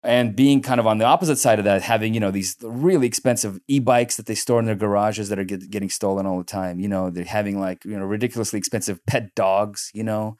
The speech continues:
<laughs> ridiculously expensive laptops that they leave around in their cars, you know, if, like, like, in this kind of society that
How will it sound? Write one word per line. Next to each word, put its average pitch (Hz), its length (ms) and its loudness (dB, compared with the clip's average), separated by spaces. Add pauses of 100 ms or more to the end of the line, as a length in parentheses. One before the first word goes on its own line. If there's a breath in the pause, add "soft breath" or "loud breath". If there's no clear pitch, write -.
<laughs> - 140 -20
ridiculously 120 720 -2
expensive 107 320 -4
laptops 101 540 0
that 101 120 -6
they 101 60 -6
leave 107 160 -2
around 101 260 0
in 98 60 -2
their 92 100 -4
cars, 95 460 -4
you 95 60 -10
know, 98 80 -6
if, 92 100 -16 (100)
like, 110 160 -2
like, 113 180 -2
in 131 120 -2
this 135 160 -2
kind 131 120 -2
of - 60 -4
society 120 400 0
that 104 160 -2